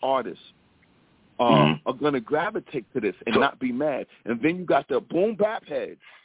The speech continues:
Speaker 1: The boom bap heads, like you said, your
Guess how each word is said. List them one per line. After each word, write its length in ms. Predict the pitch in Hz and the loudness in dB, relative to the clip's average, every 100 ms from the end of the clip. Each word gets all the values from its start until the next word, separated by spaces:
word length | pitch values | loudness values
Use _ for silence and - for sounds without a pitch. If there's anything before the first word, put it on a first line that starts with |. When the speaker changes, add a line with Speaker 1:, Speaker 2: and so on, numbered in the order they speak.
| _ _ _ _ _ 143 | _ _ _ _ _ -8
Speaker 1:
The 80 | 143 | -8
boom 320 | 123 170 240 | -4 -4 -4
bap 300 | 190 214 - | -2 -2 -4
heads, 300 | 226 143 131 _ - | -8 -8 -10 _ -6
like 200 | 160 190 | -4 -4
you 140 | 233 240 | -6 -4
said, 160 | - - | -4 -2
your 120 | 208 | -2